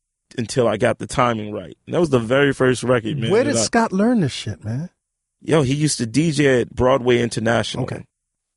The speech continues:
Speaker 1: So by day, he was a social worker.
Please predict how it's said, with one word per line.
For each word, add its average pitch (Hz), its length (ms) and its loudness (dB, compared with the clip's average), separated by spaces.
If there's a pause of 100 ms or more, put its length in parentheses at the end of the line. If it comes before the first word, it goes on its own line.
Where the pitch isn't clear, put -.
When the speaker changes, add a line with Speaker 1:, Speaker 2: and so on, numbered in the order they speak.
(140)
Speaker 1:
So 113 420 2
by 113 340 0
day, 139 300 2
he 123 140 0
was 107 120 -2
a 104 40 -6
social 110 400 0
worker. 87 360 -6